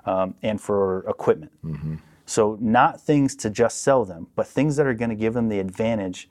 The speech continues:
Speaker 1: and help their percentages. I wanna actually see, uh, statistical data, increased, you know, selection rates,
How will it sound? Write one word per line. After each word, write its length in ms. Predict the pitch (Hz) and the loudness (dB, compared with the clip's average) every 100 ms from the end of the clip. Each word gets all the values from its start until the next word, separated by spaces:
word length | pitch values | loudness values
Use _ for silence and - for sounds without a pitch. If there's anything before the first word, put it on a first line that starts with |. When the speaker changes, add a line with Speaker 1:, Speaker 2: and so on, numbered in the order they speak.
| _ _ - | _ _ -6
Speaker 1:
and 140 | 101 | -6
help 320 | 98 - 127 | 0 0 0
their 160 | - 110 | 0 0
percentages. 680 | 101 - 107 90 80 80 - - | -2 -6 -6 -6 -10 -16 -18 -4
I 140 | 101 | 0
wanna 260 | 113 127 120 - | 2 2 0 -2
actually 420 | 123 - 147 139 | -4 -2 -2 -2
see, 480 | - - 110 101 98 _ _ - - | -4 -4 -2 -2 -6 _ _ -20 -6
uh, 340 | 104 95 87 - _ _ _ _ _ _ - - _ - - | 0 0 0 -10 _ _ _ _ _ _ -12 -12 _ -18 -12
statistical 680 | - 117 - 139 - - 131 | -4 -4 2 0 2 0 2
data, 560 | 113 110 110 92 90 _ _ | 4 4 4 0 -4 _ _
increased, 580 | 127 135 - 135 - - _ _ _ _ | 0 0 2 0 -2 -12 _ _ _ _
you 100 | 110 | 0
know, 100 | 104 | 0
selection 480 | - 123 117 - 104 | 0 2 2 0 -6
rates, 400 | 87 82 - - | -8 -10 -12 -16